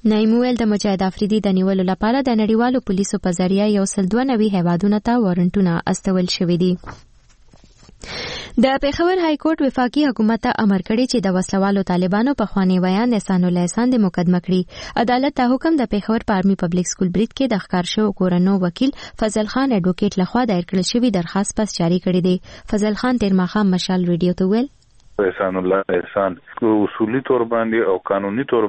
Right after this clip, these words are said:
Speaker 2: باندې عدالت ته نه پیش کولو په وجه باندې زمونږ تحفظاتو تاسې ښکاره کېدله، چې حکومت یې هغه ته کوم یو، آه، امنستي ورکوي، اصولي طور باندې جی چې دی سزا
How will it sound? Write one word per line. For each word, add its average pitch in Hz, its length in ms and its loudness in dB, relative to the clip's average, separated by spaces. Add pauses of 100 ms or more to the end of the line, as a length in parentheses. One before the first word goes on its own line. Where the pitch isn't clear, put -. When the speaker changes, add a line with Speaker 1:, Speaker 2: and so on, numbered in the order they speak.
Speaker 2:
باندې 101 460 0
عدالت 95 460 -2
ته 104 120 -2
نه 117 60 -2 (100)
پیش 104 180 -2 (120)
کولو 110 340 2
په 101 120 0
وجه 110 280 0
باندې 92 300 0 (320)
زمونږ 107 360 0 (520)
تحفظاتو 98 760 -2 (320)
تاسې 101 280 0 (260)
ښکاره 95 400 -2
کېدله، 110 360 0 (340)
چې 98 100 0 (460)
حکومت 104 480 -4
یې 101 120 4
هغه 98 220 0
ته 104 60 2 (100)
کوم 98 240 -4
یو، 98 100 4 (300)
آه، 92 380 2
امنستي 95 520 -4
ورکوي، 110 320 0 (240)
اصولي 117 320 -4
طور 113 180 2
باندې 110 200 0 (120)
جی 113 140 -8
چې 107 160 -2
دی 110 100 2 (140)
سزا 98 240 0